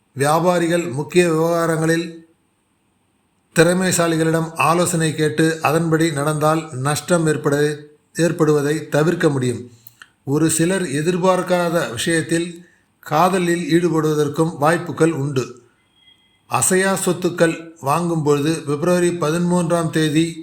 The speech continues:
கவனமாக இருக்கவும். பிப்ரவரி பதிமூன்றாம் தேதி ஆறாம் வீட்டுக்கு சூரியன் பெயர்ச்சியாகி அங்கே உள்ள சனியுடன் சேர்க்கை பெறுகிறார்.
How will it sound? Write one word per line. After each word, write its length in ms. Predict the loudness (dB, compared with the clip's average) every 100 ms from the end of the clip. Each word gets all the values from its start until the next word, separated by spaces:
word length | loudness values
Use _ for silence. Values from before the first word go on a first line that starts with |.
| -18 _ _ _ _ _ -20 _ _
கவனமாக 520 | -4 0 2 2 2 2
இருக்கவும். 440 | 0 2 0 0 0
பிப்ரவரி 480 | 0 2 2 2 0
பதிமூன்றாம் 560 | 0 0 0 0 0 0
தேதி 220 | 0 0 2
ஆறாம் 260 | 0 0 0
வீட்டுக்கு 320 | -2 -4 -2 -2
சூரியன் 460 | 0 0 0 0 0
பெயர்ச்சியாகி 580 | 0 2 0 0 0 -4 -6 -18 _ _ -8
அங்கே 320 | -2 0 2
உள்ள 340 | 2 0 0 0
சனியுடன் 580 | -2 0 2 0 0 -2
சேர்க்கை 440 | 0 0 2 0
பெறுகிறார். 460 | 2 0 0 -2